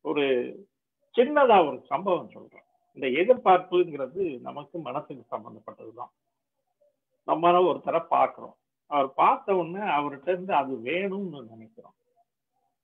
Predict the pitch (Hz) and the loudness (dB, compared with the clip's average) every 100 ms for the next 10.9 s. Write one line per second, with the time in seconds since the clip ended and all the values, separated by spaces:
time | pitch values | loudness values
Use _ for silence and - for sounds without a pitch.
0 | _ _ _ _ - 131 127 117 - _ | _ _ _ _ -6 -2 -2 -6 -16 _
1 | _ _ _ _ _ _ _ _ - 170 | _ _ _ _ _ _ _ _ 0 2
2 | 214 196 170 156 269 262 190 160 135 147 | 4 4 2 0 -2 4 6 6 2 -6
3 | 160 170 165 156 156 151 147 147 139 147 | -2 2 2 2 -2 -4 -2 -2 -2 4
4 | 170 208 220 208 - 185 180 151 131 120 | 6 6 6 4 2 0 0 -6 -10 -12
5 | 123 127 - - 123 131 139 139 139 135 | -8 -8 -8 -4 -2 -2 -4 -2 0 2
6 | 127 123 123 123 143 - 151 131 120 117 | 0 -4 -10 -8 -6 -4 -4 -4 -10 -12
7 | 117 113 110 - _ _ _ _ _ _ | -14 -16 -20 -20 _ _ _ _ _ _
8 | _ _ _ _ _ _ _ _ _ _ | _ _ _ _ _ _ _ _ _ _
9 | _ 156 160 170 190 269 262 233 214 202 | _ 0 6 6 6 4 6 6 6 6
10 | 190 139 151 160 127 120 113 202 - | 4 4 -2 -6 -8 -8 -12 -14 -18